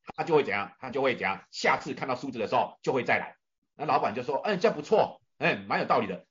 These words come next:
但顶多也十几只嘛，哪有可能无限多只？”我就说，“这真的是无限多只，哎。”因为我跟老板说，“老板，哦，这个，哦，以后订完的时候你就固定来这边订，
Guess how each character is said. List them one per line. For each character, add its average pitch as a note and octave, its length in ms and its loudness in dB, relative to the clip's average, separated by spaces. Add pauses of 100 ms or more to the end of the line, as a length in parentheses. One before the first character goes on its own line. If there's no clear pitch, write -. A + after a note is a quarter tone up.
但 D3 260 4 (640)
顶 D#3 160 -2
多 G#3+ 160 6
也 A#2+ 100 4
十 D3+ 200 -10
几 G#2+ 160 -8
只 A#2+ 180 -8
嘛， G2 200 -2
哪 A#2+ 220 2
有 E3 160 4
可 - 160 -14
能 F#2+ 140 -10
无 G#2+ 100 -10
限 A2 220 -4
多 G2 140 -4
只？” F#2 320 -12 (480)
我 F#2+ 100 -16
就 B2+ 100 -6
说 C3 460 -2 (380)
，“这 D#3 140 0
真 E3 320 -4
的 C#3+ 80 2
是 - 120 -8
无 A2+ 160 -8
限 A2+ 180 -2
多 A2 160 -2
只， A2 160 -6
哎。” F2+ 160 -6
因 E3 140 -6
为 C3+ 40 -2
我 G#2 60 -6
跟 B2 120 -6
老 B2 100 -4
板 F#2+ 120 -8
说 A#2 380 -2
，“老 B2+ 140 -2
板， A#2+ 260 0 (220)
哦， G#2 200 -4
这 E3+ 100 -2
个， C#3+ 260 0
哦， A#2 200 -2
以 A#2+ 100 -4
后 E3 100 4
订 B3 260 -2
完 A2 120 -2
的 G#2 120 -4
时 - 80 0
候 - 320 4
你 - 100 -12
就 D3+ 160 0
固 - 260 -6
定 B2 220 -4
来 - 120 -2
这 A#2 100 -8
边 A2 180 -8
订， A#2 300 -8